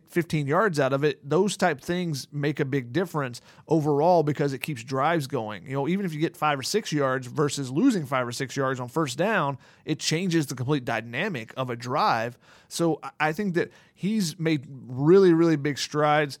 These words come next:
You know, people trying to drop eight, that ain't working. You know, Cal tried that, and that was the Drake London touchdown. He took his time. He knew that he had protection, but what did he do? He slid out to the right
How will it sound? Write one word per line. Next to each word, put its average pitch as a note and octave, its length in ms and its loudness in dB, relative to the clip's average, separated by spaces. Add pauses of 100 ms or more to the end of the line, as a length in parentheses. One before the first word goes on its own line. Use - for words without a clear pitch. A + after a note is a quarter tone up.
(240)
You C#3 120 -4
know, C3+ 80 -2
people F3 280 0
trying E3+ 260 4
to E3+ 60 -2
drop D3 300 4
eight, D3+ 300 2
that C#3 160 2
ain't D#3 180 0
working. D3 380 0 (260)
You C#3+ 80 -2
know, C3 180 2
Cal D#3+ 300 4
tried D#3+ 260 2
that, D#3 160 6
and D#3 120 -6
that D3 100 0
was D3+ 100 0
the C#3+ 80 -4
Drake C#3 260 0
London E3 300 -2
touchdown. A#2 480 -6
He B2+ 140 -8
took D#3+ 200 0
his G#3 200 -4
time. E3+ 480 -2 (200)
He D3 140 -6
knew D3+ 240 2
that E3+ 100 0
he F3 120 4
had E3+ 180 4
protection, E3+ 540 0
but E3+ 160 2
what F3+ 140 2
did F#3+ 40 -4
he G3+ 60 -4
do? G3 180 2
He C#3 140 2
slid F#3+ 400 0
out F#3+ 180 4
to F#3 100 -10
the F3 120 0
right D#3 440 0